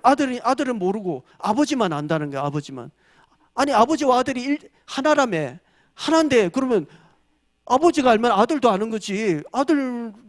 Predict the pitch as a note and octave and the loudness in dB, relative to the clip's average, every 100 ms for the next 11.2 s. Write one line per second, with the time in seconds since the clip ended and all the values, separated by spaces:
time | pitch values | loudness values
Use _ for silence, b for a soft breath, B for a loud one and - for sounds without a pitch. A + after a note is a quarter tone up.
0 | _ - B3 C4+ A3 A3 G#3 F3 G#3 G#3 | _ -14 -6 -4 -2 0 2 2 0 -2
1 | D3 C3+ G#3 B3+ B3+ F3+ F#3+ A3 G#3 F3+ | -4 -4 -8 -2 -2 -2 -6 -6 0 0
2 | C3+ C#3 C#3 D3 C#3 - _ _ A#3 A3 | 0 -4 -8 -8 -10 -12 _ _ -6 0
3 | G3 D#3+ D3 C3+ b b b b - F3+ | 2 2 -2 -8 b b b b -2 -2
4 | C#3 A#2+ _ _ _ _ G3+ G#3 D#3+ F3 | -2 -8 _ _ _ _ 0 2 2 -2
5 | D#3 A#3+ A#3 D#3+ C#3 D3+ C3+ B2 - - | -2 -2 -2 -6 -6 -6 -6 -10 -14 -14
6 | C#3+ - - _ _ _ _ _ _ _ | -14 -14 -20 _ _ _ _ _ _ _
7 | _ C#4+ C4 A#3 - _ _ - G#3 C4+ | _ 0 0 0 -4 _ _ -2 2 4
8 | C4 A#3 B3+ C#4 A3+ G#3 E3 F#3+ - F3 | 4 2 2 0 -2 2 4 4 2 0
9 | D3+ D3+ D#3+ - - A#3+ E3+ - E3 C#3 | 0 -6 -10 -6 -4 0 0 0 -4 -4
10 | C#3 - _ C4+ B3+ A#3+ B3+ G#3+ - A3+ | -12 -18 _ 0 2 2 2 -2 -4 -2
11 | D#3+ | -2